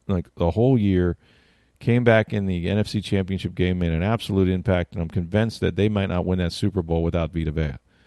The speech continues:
All right, he only played, you know, that championship in the Super Bowl, and they win. This year, this injury, it was unfortunate 'cause it was literally the last offensive play of the game where Washington scores on fourth and goal at the one-yard line. And next thing I know, he's in a cart. I'm like, "Holy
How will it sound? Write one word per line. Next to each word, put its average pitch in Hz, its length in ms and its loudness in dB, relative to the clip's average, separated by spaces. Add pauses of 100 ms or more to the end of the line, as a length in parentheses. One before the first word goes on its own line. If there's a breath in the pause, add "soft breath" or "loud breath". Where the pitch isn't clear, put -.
(400 soft breath)
All 80 80 -2
right, 82 240 0
he 92 80 0
only 95 160 2
played, 95 460 2
you 90 100 -4
know, 80 140 0
that 90 180 0
championship 104 600 0
in 90 60 0
the 85 80 0
Super 98 280 -2
Bowl, 78 220 -4
and 78 80 -6
they 80 80 -4
win. 82 300 -2 (600 soft breath)
This 170 380 0
year, 101 320 6
this 143 280 0
injury, 104 640 2
it - 200 -6
was 92 160 2
unfortunate 104 580 2
'cause 92 160 2
it 95 60 4
was 95 180 -2
literally 107 380 4
the 90 120 0
last 92 680 -2
offensive 92 500 0
play 92 200 2
of 87 80 2
the 85 60 -2
game 87 440 -6 (360 soft breath)
where 90 120 0
Washington 92 460 4
scores 98 380 2
on 85 120 0
fourth 92 280 0
and 87 120 -4
goal 92 300 4
at - 80 -2
the - 60 -6
one-yard 92 460 0
line. 80 300 -4 (640 soft breath)
And 95 400 0
next 104 200 0
thing 95 140 -2
I 90 80 0
know, 110 220 4
he's 87 120 2
in 82 80 -2
a 73 40 -6
cart. - 440 -6
I'm 82 140 -8
like, 76 160 -6
"Holy 101 720 0